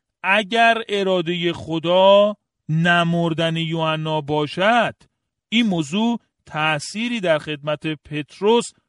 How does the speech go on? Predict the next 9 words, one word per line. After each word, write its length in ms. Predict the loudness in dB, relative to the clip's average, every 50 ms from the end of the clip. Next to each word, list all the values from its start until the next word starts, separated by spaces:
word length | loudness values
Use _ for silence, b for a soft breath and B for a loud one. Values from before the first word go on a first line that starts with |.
| _ -8
یا 220 | 2 4 4 4 4
پیروی 500 | _ -2 -4 -4 -2 -2 -4 -4 -6 -8
کردن 420 | -4 -2 -2 -2 -2 -4 -6 -6
او 540 | -8 -10 -10 -8 -4 -2 0 0 0 0 -2 -4 _ _ _ _ -4
از 240 | -2 -2 -2 -2 -6
عیسی 480 | -12 -10 -10 -8 -6 -6 -4 -4 -4 -4
مسیح 500 | -4 -6 -6 -6 -6 -8 -8 -10 -10 -8
نخواهد 540 | -6 -6 -8 -6 -4 -2 0 2 0 0 0
داشت. 520 | -4 -8 -8 -8 -14 -16 -18 -18 _ _